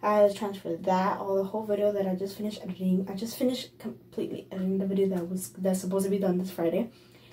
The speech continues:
And I had to move it to the whole video to the laptop. I could upload it on Friday, if I could upload it on YouTube on Friday. So that's why now it's kind of a little bit late, but I'm still gonna take a shower. And then after that,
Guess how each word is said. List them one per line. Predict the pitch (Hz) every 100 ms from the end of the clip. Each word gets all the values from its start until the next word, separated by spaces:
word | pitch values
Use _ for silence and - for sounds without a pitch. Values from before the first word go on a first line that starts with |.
| -
And | 214 190
I |
had | 190 190 190
to | - 196
move | 190 214 233
it | 226 - - - - - -
to | 196 190 185 190 - - - - - -
the | 185
whole | 196
video | 190 196 190
to | 190
the | 185
laptop. | 180 170 - 185
I | 160
could | - -
upload | 202 247 247
it | 254 240
on | 233 226
Friday, | - 190 190 190 190
if | -
I | 208
could | 214 -
upload | 220 233 233 233
it | 226
on | 226
YouTube | 196 196 202
on | 190
Friday. | 196 160 180 - - - -
So | - 190 185 180 185 - 196
that's | 202 196 220
why | 202 196
now | 190 190 185
it's | 190 - -
kind | 226 240
of |
a | 262
little | 269 277
bit | 302
late, | 220 196 -
but | -
I'm | 185 185
still | - 202
gonna | 202 190
take | 180
a |
shower. | - 170 170 185
And | 180 180
then | 185
after | 190 - 190
that, | 190 202